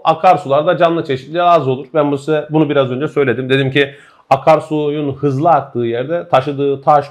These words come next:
toprak, kum fazla olduğu için oralarda canlı çeşitliliği ne yapar? Azalır arkadaşlar.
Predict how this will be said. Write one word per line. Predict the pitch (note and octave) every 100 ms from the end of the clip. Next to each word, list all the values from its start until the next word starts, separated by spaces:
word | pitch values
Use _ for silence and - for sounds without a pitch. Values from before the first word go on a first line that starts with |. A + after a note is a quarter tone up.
| -
toprak, | C3+ C#3 C3+ -
kum | D3+ C3
fazla | B2+ B2 B2
olduğu | A#2+ C#3+
için | D#3+ F#3 - _ _
oralarda | E3 D#3 C#3+ B2+ B2+
canlı | C#3+ D3
çeşitliliği | C#3 C3 - B2 D#3
ne |
yapar? | C3+ D#3 E3+ -
Azalır | - C3+ C3+ A#2+
arkadaşlar. | G#2+ G#2 A2 G#2+ -